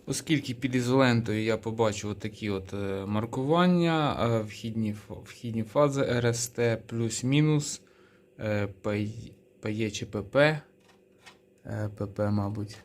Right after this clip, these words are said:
а, П Б. Е, І Ю В W.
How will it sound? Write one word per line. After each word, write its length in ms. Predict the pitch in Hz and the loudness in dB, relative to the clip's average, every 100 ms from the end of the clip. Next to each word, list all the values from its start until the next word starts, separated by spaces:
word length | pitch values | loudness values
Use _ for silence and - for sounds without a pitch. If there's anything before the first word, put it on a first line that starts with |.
| - - | -20 -14
а, 140 | - 104 | -6 0
П 160 | 120 | 2
Б. 300 | 113 113 98 95 - _ _ - - - _ | 4 4 2 -2 -18 _ _ -20 -20 -20 _
Е, 920 | 98 104 101 101 101 101 101 101 - - | -6 -4 -2 -4 -4 -4 -6 -6 -10 -6
І 340 | 127 135 143 135 120 | 0 4 4 2 0
Ю 260 | 117 139 147 | 2 4 4
В 480 | 113 113 123 123 104 | 4 2 4 4 2
W. 640 | 107 101 92 90 90 90 | 2 2 2 0 -2 -2